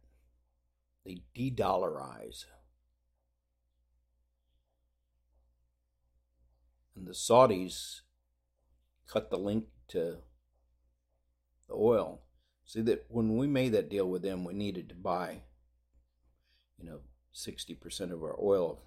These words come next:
from the Saudis and other oil producers.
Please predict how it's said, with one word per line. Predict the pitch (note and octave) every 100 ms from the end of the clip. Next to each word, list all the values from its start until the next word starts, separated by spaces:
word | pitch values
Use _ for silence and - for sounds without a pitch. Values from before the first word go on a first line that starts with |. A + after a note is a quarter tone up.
| -
from | - F2 D2
the |
Saudis | - G#2+ G#2+ D2 B1 - - _ - _ _ _ _ _ - - - _ _ _ _ _ _ _ _ _ _ - _
and | F#2+
other | F#2+ F2+ E2
oil | - F2 E2+
producers. | - - - - - -